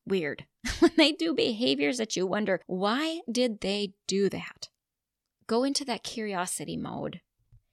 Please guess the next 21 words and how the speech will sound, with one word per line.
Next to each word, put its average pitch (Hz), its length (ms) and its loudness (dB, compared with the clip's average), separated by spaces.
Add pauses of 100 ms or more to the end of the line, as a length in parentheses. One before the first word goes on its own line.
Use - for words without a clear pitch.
(580)
and 202 240 -2
ask - 360 -4
yourself, - 600 -6 (540)
ask - 360 -6
them, 175 440 -8 (960)
"What 294 260 -4 (180)
was 330 220 -4
it - 160 -6
like? 240 480 -10 (880)
What 359 320 -6
are 269 100 -4
you 254 460 -4 (180)
wanting 214 460 -2
to 226 100 -6
learn? 226 400 -4 (540)
What 208 260 -6
are 220 260 -8
we 185 280 -10 (160)
doing 254 400 -2
here?" - 240 -12 (420)
What, - 180 -6